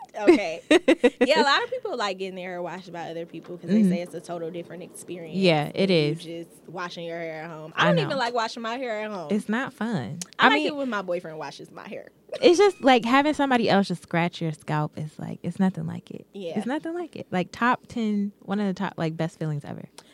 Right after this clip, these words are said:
Speaker 1: That's what people say. People are like, "The best part of me getting my hair done is when you shampoo it."
Speaker 2: Yeah.
Speaker 1: Because some people make people come shampooed already.
Speaker 2: The ghetto. Okay. Anyway, we're not even gonna get started <laughs> on this.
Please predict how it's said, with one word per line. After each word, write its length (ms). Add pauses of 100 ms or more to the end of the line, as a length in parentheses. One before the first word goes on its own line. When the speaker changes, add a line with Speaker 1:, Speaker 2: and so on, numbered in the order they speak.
Speaker 1:
That's 180
what 120
people 220
say. 220
People 260
are 60
like, 200
"The 100
best 340
part 240
of 100
me 120
getting 200
my 120
hair 120
done 180
is 160
when 100
you 120
shampoo 460
it." 120
Speaker 2:
Yeah. 200
Speaker 1:
Because 360
some 160
people 240
make 220
people 240
come 140
shampooed 480
already. 400 (1160)
Speaker 2:
The 100
ghetto. 400 (140)
Okay. 320 (240)
Anyway, 440
we're 160
not 120
even 160
gonna 140
get 120
started 600
<laughs> 40
on 140 (100)
this. 220